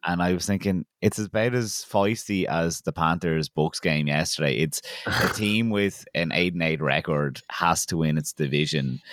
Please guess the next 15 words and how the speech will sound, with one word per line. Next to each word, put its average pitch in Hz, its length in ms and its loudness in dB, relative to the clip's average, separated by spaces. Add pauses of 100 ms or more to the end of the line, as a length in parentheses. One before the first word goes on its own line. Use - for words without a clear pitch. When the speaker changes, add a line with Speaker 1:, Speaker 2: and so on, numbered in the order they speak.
(180)
Speaker 1:
Like, 85 160 -2
when 92 120 2
you 98 120 2
see 98 300 0
the, 80 640 0
those 80 240 2
division 78 640 0 (220)
winners 80 440 0
stack - 560 -2
up 82 180 0
against 78 520 0 (100)
the 78 140 0
other 95 120 4
ones, 76 280 0
like, 78 240 -2